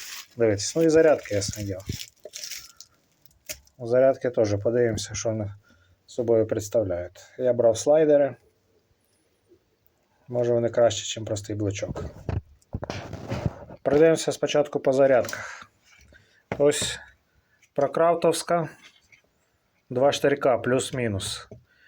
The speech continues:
Ніякого контролю зарядка нема, скоріше за все.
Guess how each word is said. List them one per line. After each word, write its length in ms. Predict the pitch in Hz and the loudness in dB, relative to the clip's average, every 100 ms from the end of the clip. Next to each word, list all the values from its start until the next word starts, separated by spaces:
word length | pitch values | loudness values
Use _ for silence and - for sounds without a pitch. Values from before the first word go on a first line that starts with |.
| _ _ _ | _ _ _
Ніякого 420 | 135 135 143 139 123 | -4 0 2 0 0
контролю 440 | 139 139 135 127 | 0 2 4 4
зарядка 460 | 123 127 127 - 127 | 4 4 2 0 -2
нема, 360 | 143 185 185 - | 0 -2 -4 -6
скоріше 420 | - 156 143 147 | -4 -2 -2 0
за 80 | 143 | -2
все. 340 | - 147 | -2 -4